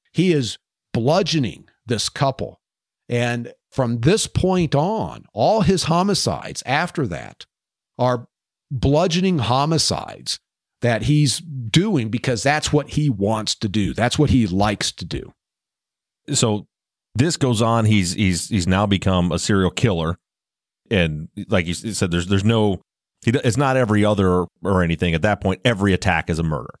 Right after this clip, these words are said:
Speaker 1: That's right.
Speaker 2: And, and that's his plan. And then is it nineteen eighty-one? All of a sudden he just poof, stops.
Speaker 1: Yes. Yeah. So he gets into a, he goes into a house and he's back in Santa Barbara, you know, so he's,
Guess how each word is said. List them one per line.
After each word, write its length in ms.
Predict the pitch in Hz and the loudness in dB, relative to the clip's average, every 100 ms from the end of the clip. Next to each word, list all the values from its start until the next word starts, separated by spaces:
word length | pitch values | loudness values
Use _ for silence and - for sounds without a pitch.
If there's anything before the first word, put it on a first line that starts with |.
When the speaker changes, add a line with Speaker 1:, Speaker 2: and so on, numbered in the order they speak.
| - | -8
Speaker 1:
That's 200 | 104 101 | -6 -6
right. 160 | 73 - _ | -8 -10 _
Speaker 2:
And, 200 | 92 87 | -2 -2
and 180 | 82 82 | 0 0
that's 160 | 90 | 0
his 120 | 90 82 | -2 -6
plan. 580 | - 110 90 80 73 - _ _ _ _ | -4 -2 0 -2 -4 -10 _ _ _ _
And 140 | 110 107 | 0 2
then 380 | 104 92 90 90 | 2 2 0 -2
is 160 | 110 98 | -2 0
it 100 | 101 | 0
nineteen 380 | 120 143 156 - | -2 0 0 2
eighty-one? 460 | 143 131 101 123 | 2 2 2 0
All 160 | 127 120 | 0 0
of 40 | |
a 40 | 117 | 0
sudden 200 | 123 113 | 0 0
he 80 | 101 | 2
just 260 | 95 - | 0 0
poof, 220 | - - - | -4 -4 -8
stops. 560 | - 87 - - - - | -4 -4 -4 -10 -14 -10
Speaker 1:
Yes. 380 | 92 73 - - - _ _ _ | -10 -8 -10 -12 -18 _ _ _
Yeah. 160 | 107 90 | -10 -8
So 220 | 135 131 | -2 0
he 180 | 117 220 | 0 0
gets 280 | 240 220 190 | 0 0 0
into 480 | 185 160 175 165 | 2 2 2 2
a, 380 | 139 135 131 131 120 - 160 | 4 4 4 2 0 -8 -6
he 240 | 143 143 | 0 0
goes 280 | 135 156 131 | 2 2 4
into 220 | 185 180 | 2 2
a 80 | 156 | 0
house 380 | 131 127 131 143 | 2 0 0 -2
and 100 | 123 | -4
he's 140 | 117 | -4
back 280 | - 120 131 | -2 -2 0
in 120 | 165 | 0
Santa 260 | 147 143 143 | 2 2 2
Barbara, 540 | 131 135 135 95 85 | 2 2 0 -4 -8
you 160 | 110 107 | -4 -2
know, 140 | 107 | 0
so 180 | 113 107 | 0 0
he's, 340 | 107 156 170 | 2 2 0